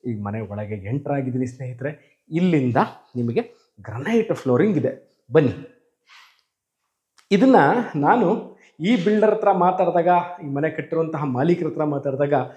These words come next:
ನನಗೆ ಒಂದು ವಿಚಾರ ಏನು ತಿಳಿದು ಬಂತು ಅಂತ ಅಂದ್ರೆ ಸ್ನೇಹಿತರೆ, ಇದು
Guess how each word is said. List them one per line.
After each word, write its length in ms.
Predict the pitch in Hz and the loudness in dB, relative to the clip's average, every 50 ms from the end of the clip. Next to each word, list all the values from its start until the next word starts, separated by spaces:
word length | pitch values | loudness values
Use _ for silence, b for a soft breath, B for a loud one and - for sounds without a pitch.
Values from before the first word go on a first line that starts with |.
| B B B B 117 | B B B B -4
ನನಗೆ 280 | 113 135 175 185 180 | -2 0 2 4 4
ಒಂದು 260 | 156 120 131 175 175 147 | 4 4 2 0 0 0
ವಿಚಾರ 300 | 147 147 - 175 165 160 147 127 113 110 | -2 -2 0 0 2 2 2 0 0 -2
ಏನು 220 | 156 285 311 285 | -2 0 0 0
ತಿಳಿದು 320 | - - 196 208 202 180 170 | -2 2 2 2 2 2 0
ಬಂತು 300 | 151 147 143 - 139 127 | -2 -2 -2 -2 -6 -8
ಅಂತ 180 | 120 107 - | -8 -8 -12
ಅಂದ್ರೆ 220 | 117 113 110 120 131 | -14 -14 -12 -12 -14
ಸ್ನೇಹಿತರೆ, 800 | 123 _ - 107 - - 165 151 113 120 _ _ _ _ - _ - | -16 _ -18 -20 -20 -16 -14 -14 -14 -14 _ _ _ _ -20 _ 0
ಇದು 160 | 262 269 247 | 6 8 8